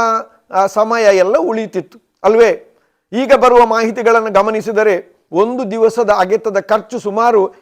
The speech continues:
ಎರಡು ಲಕ್ಷ ರೂಪಾಯಿಗಳಂತೆ. ಈ ಹಣ ನಾವು ನೀವು ಕಟ್ಟುವ ಟ್ಯಾಕ್ಸಿನ ಹಣವೇ, ಇದು ನಮ್ಗೆಲ್ರಿಗೂ ನೆನಪಿರಬೇಕು. ಇನ್ನು ಈ ತಂಡದೊಂದಿಗೆ ಇರುವ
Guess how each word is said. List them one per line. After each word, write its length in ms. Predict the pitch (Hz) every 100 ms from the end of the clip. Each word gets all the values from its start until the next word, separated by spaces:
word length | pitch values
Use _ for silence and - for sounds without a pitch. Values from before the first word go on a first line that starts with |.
| -
ಎರಡು 380 | 160 208 220 226
ಲಕ್ಷ 280 | 208 -
ರೂಪಾಯಿಗಳಂತೆ. 1000 | 214 185 185 185 175 170 156 - - _ _ _ _ _ -
ಈ 140 | 226
ಹಣ 200 | 247 269 285 208 - _
ನಾವು 280 | 185 220 254
ನೀವು 260 | 226 226 214
ಕಟ್ಟುವ 360 | 233 - 220
ಟ್ಯಾಕ್ಸಿನ 560 | 214 202 208 - 226 208
ಹಣವೇ, 960 | 202 - - 175 202 208 175 - _ -
ಇದು 360 | 170 196 175 -
ನಮ್ಗೆಲ್ರಿಗೂ 480 | 165 170 175 196 196
ನೆನಪಿರಬೇಕು. 680 | 160 170 175 170 160 - - _ _ _ 214
ಇನ್ನು 440 | 320 320 247 277 - _ 185
ಈ 100 | 226
ತಂಡದೊಂದಿಗೆ 800 | - 226 269 262 262 254 247 226
ಇರುವ 360 | 240 233 175